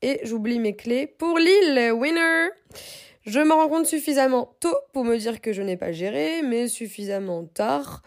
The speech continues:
euh, pour ne plus revenir chez moi. Bon, ça c'est pas un drame, c'est juste un détail, euh, je trouverai une solution. Euh, je suis pas en avance, euh, s'il y a une panne de métro, je loupe mon train.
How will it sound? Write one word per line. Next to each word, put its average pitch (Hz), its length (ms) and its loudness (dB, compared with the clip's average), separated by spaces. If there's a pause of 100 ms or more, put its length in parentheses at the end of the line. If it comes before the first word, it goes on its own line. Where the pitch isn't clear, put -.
(460)
euh, 196 360 6
pour 240 240 -2
ne 220 100 4
plus 247 220 2
revenir 220 280 2
chez - 160 -6
moi. - 280 -2 (760)
Bon, 202 200 -6
ça 226 140 -4
c'est 233 120 2
pas 226 140 4
un 226 100 4
drame, 240 480 2
c'est 220 200 -4
juste 220 220 -6
un 226 60 0
détail, 208 680 0
euh, 185 240 0
je 185 100 -4
trouverai 220 300 0
une 240 80 4
solution. 233 440 0 (1000)
Euh, 214 220 4
je 214 80 0
suis 254 120 -2
pas 320 160 4
en 311 140 4
avance, 247 720 2 (100)
euh, 202 380 2
s'il 214 200 -4
y - 20 0
a - 20 0
une 220 100 -2
panne 269 180 2
de 262 80 0
métro, 254 420 0
je 220 140 -2
loupe 311 220 0
mon 240 120 2
train. 226 320 -2